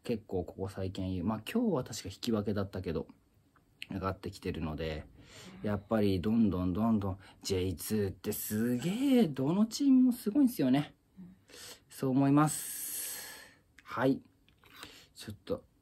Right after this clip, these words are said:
これ、これするとね、頭が痛くなってくるの。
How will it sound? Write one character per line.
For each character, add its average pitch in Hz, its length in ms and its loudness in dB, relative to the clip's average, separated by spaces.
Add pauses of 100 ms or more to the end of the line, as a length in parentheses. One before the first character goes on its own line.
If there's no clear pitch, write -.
(400)
こ - 140 -8
れ、 123 280 0
こ - 140 -4
れ 143 80 -4
す 143 80 -6
る 139 60 -2
と 185 100 -2
ね、 214 120 2
頭 160 360 -2
が 87 160 -4
痛 - 180 -8
く - 120 0
な 92 80 -4
っ - 20 -14
て - 80 -18
く - 100 -10
る - 60 -14
の。 - 80 -16